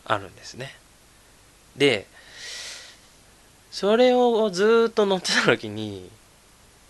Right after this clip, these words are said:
あれ、これなんかどっかで見たことあるなって <laughs> 思って、「ん？」ってこう思い返してみたら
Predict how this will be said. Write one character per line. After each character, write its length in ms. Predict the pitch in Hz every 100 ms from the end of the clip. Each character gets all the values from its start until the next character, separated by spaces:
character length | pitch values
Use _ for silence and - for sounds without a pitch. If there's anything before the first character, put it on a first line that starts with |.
| _ _ _ _ _ _ - -
あ 120 | 120
れ、 160 | 151 175
こ 200 | - 175
れ 120 | 185
な 100 | 208
ん 40 |
か 80 | 139
ど 160 | 117 175
っ 40 |
か 180 | - -
で 120 | 139
見 80 | 135
た 120 | -
こ 160 | - 139
と 100 | 156
あ 80 | 170
る 160 | 143 -
な 160 | 165 156
っ 60 | - 160 - -
て 180 | - 147 - - 180 214 - - 180 - -
<laughs> 920 | - - - - - - - - -
思 320 | 135 143 156
っ 20 |
て、 460 | - - 123 110 104 - - - - - - - - 131
「ん？」 160 | 180 311 320
っ 20 | - - - - - - - - - -
て 100 | 131
こ 140 | 135
う 20 | 131
思 180 | 156
い 80 | 185
返 220 | 180 208
し 80 | 160
て 60 | 120
み 100 | 113
た 100 | 113
ら 360 | 113 107 101